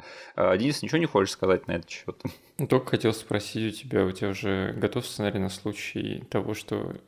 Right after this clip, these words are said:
Speaker 2: вопросов не будет? Или будет реально один от моей жены, другой от нашей мамы и третий от моего фейка?
Speaker 1: Да, у меня есть, э,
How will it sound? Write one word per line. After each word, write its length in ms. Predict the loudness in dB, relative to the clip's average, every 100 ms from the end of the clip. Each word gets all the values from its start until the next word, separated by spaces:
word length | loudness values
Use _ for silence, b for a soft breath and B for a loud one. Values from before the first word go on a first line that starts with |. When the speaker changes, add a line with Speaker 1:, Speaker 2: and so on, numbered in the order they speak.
| _ _
Speaker 2:
вопросов 500 | -4 0 -2 -2 -2
не 100 | -2
будет? 440 | -2 -4 -4 -12 _
Или 140 | 0 2
будет 260 | 2 2
реально 300 | 4 4 4
один 240 | 2 0 -2
от 180 | -4 -10 -4
моей 240 | 2 2
жены, 240 | 2 0 0
другой 240 | 0 2
от 80 | 0
нашей 300 | 0 -4 0
мамы 280 | 0 2 -2
и 20 |
третий 340 | -2 0 0 0
от 120 | -2
моего 220 | -2 -2
фейка? 400 | 0 -2 -2 -8 -18 _
Speaker 1:
Да, 320 | -8 4 6 6
у 40 |
меня 140 | 6
есть, 420 | 6 6 6 2
э, 60 | -2